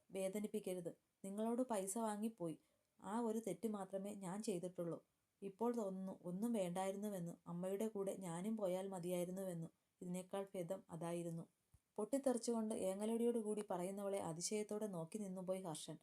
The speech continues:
അതിനോടൊപ്പം അവൾ, അതിനോടൊപ്പം അവളുടെ അവസാനത്തെ വരികൾ അവൻ്റെ മനസ്സിലേക്ക് ഒന്നുകൂടി ആർത്തലച്ചു വന്നു. "അമ്മയുടെ കൂടെ താനും പോയാൽ മതിയായിരുന്നു." എന്താണ് ആ വരികളിലെ അർത്ഥം? അമ്മയ്ക്ക് വേണ്ടിയാണോ ഇവൾ?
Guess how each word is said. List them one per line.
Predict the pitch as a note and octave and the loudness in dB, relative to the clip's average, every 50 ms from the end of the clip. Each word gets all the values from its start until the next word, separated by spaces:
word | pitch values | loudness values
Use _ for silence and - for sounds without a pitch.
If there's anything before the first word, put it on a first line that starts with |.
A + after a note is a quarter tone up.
| _ _ - | _ _ -6
അതിനോടൊപ്പം | E3+ F3 G3+ G#3 A3 G#3+ G#3 G#3 - - G3+ G3 - | -4 -4 0 0 0 2 0 0 -2 -6 -10 -8 -6
അവൾ, | F#3+ F3+ F3 F#3 F#3+ G3 G3 - _ _ _ _ _ _ _ _ - | -6 -2 -2 -2 -2 -2 -4 -6 _ _ _ _ _ _ _ _ -6
അതിനോടൊപ്പം | F#3 F#3 F#3+ G#3+ A3 A3 A3 A3 G3+ - - G3+ G3+ - | -4 0 0 2 4 4 4 4 2 2 -2 -4 -2 -4
അവളുടെ | F#3+ F3+ F#3 F#3+ G3 G3 G3+ - | -4 -2 -2 0 0 0 0 0
അവസാനത്തെ | - E3+ E3+ F3 - G#3 G3+ G#3 G#3 - A3 | 0 -2 0 0 0 0 -2 -4 -2 -2 -2
വരികൾ | G#3 F#3+ F3 F3+ F3+ F#3 - - | 0 0 0 0 0 -2 -2 -4
അവൻ്റെ | - E3 E3+ F3 F#3+ G3 | -4 -4 -4 -2 -2 -2
മനസ്സിലേക്ക് | G3 F#3+ F3 E3 - F#3 F#3 F3+ F3+ F3+ G3 - | -2 -2 -2 -4 -4 -2 -2 -2 -4 -4 -8 -6
ഒന്നുകൂടി | - E3+ E3 E3+ F3+ F3+ F3+ F#3+ F#3+ G3 G3 - | -6 -4 -4 -4 -4 -4 -4 -6 -6 -6 -8 -10
ആർത്തലച്ചു | D#3+ D#3+ D#3+ E3+ F3+ - G#3+ G3+ F#3 F3 F3+ - | -10 -10 -8 -8 -6 -2 -2 0 0 0 -2 -4
വന്നു. | G3 F3+ E3 D#3+ D#3+ D#3 - _ _ _ _ _ _ _ _ | -2 -2 -2 -2 -4 -6 -8 _ _ _ _ _ _ _ _
"അമ്മയുടെ | F3+ F3 F3+ F#3+ G3 G3+ G3 G3+ F#3+ | -6 -4 -2 0 0 0 0 -2 -2
കൂടെ | G3 F#3+ F#3 F#3+ | -4 -4 -4 -4
താനും | F#3+ - F3+ E3 E3 F3 F#3 G#3+ A3 | -4 -2 -2 -2 0 0 0 0 0
പോയാൽ | A3 F#3+ E3+ E3+ F3 F3+ G3 | 2 2 2 2 2 0 0
മതിയായിരുന്നു." | G3 F#3+ E3+ E3+ F3 E3+ E3+ E3+ E3 E3+ E3 D#3+ - - _ _ _ _ _ _ _ _ - | -2 -2 0 0 2 2 2 2 2 0 -2 -4 -6 -8 _ _ _ _ _ _ _ _ -6
എന്താണ് | F#3+ G3 G3 G#3+ B3 B3 B3 B3 | -4 -2 0 0 0 2 2 2
ആ | A3+ G#3+ A3+ | 2 2 2
വരികളിലെ | A3+ A3+ G#3 G#3 G#3 A3 A3 A3+ A3 | 2 2 0 2 2 2 2 4 2
അർത്ഥം? | F#3+ E3+ - - G3+ G3+ G3 - _ - | 2 0 -2 -4 -6 -8 -8 -10 _ -6
അമ്മയ്ക്ക് | G#3 G#3 A3 C4+ C4+ - D4+ | -2 0 2 0 4 6 8
വേണ്ടിയാണോ | C#4 B3 A3+ A3 A3+ G#3+ F#3+ F3+ F3 E3+ | 8 8 8 8 6 4 4 2 0 0
ഇവൾ? | F3 F3 F3+ F#3+ | 2 2 2 2